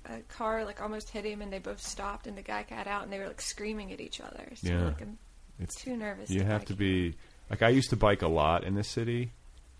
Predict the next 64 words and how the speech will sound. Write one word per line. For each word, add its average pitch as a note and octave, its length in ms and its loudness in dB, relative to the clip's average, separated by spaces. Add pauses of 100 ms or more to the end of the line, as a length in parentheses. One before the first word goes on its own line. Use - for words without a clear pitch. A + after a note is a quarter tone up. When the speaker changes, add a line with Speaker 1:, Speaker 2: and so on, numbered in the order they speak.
Speaker 2:
I - 60 -4
don't G#2+ 180 4
do G#2+ 80 2
it G2 80 4
as F2+ 80 2
much F#2 220 0
now F#2 180 2
'cause E2+ 180 -2
of D#2+ 80 -6
kids. F2 380 -2
I E2 60 0
feel F2+ 180 -2
like E2 180 0
it's - 180 -8
a D#2+ 40 -8
little D#2+ 220 -2
bit, D#2 160 -2 (420)
I, - 160 -6
I G2+ 60 0
need F#2 160 2
to D#2+ 60 -2
be D2+ 100 -4
a D2 40 2
little D2 140 0
bit C2 120 -4
more D2+ 120 -4
careful. D#2 380 -2
But, D2 160 -4
like, - 160 -8
I - 60 -2
used G2+ 200 -4
to, E2+ 220 2 (360)
I'd E2+ 100 -6
put F#2+ 120 0
my G2+ 80 0
headphones F#2 500 0
in. E2+ 360 0 (180)
Speaker 1:
Oh, B3+ 160 -4
no. G3+ 480 -6
Speaker 2:
Which G#3 200 2
you're - 60 4
not B2 200 6
supposed A#2+ 260 4
to F#2+ 80 -4
do. F#2+ 360 4
Speaker 1:
Yeah. D#2 40 -6 (300)
Speaker 2:
But, - 120 0
like, F#2+ 300 2 (420)
what A2+ 200 2
I A2 80 6
found B2+ 320 2
is A2+ 140 2
that, F#2+ 140 4
like, F2+ 220 2
I F2 80 2
would F#2 140 2
just, F#2 200 -4 (160)
y-, F#2+ 160 -8
you G#2+ 140 0
have B2+ 140 4
to C3 60 -4
be A#2 100 2
really G2+ 480 4
hyper-focused. E2 1000 -2